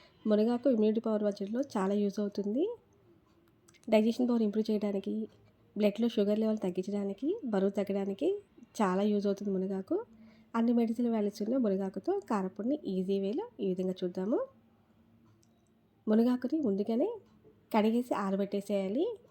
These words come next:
ఈ విధంగా ఎండిపోవాలి మునగాకు కారపొడి చేసుకోవడానికి. ఈ విధంగా కాడలు లేకుండా జ్యూస్ తీసుకోవాలి. ఇలా మనం పట్టుకుని నలిపితే మునగాకు నలిగిపోవాలి.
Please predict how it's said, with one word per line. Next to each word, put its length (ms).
ఈ 80
విధంగా 360
ఎండిపోవాలి 520
మునగాకు 400
కారపొడి 400
చేసుకోవడానికి. 560
ఈ 40
విధంగా 240
కాడలు 340
లేకుండా 360
జ్యూస్ 280
తీసుకోవాలి. 640
ఇలా 200
మనం 180
పట్టుకుని 360
నలిపితే 380
మునగాకు 440
నలిగిపోవాలి. 680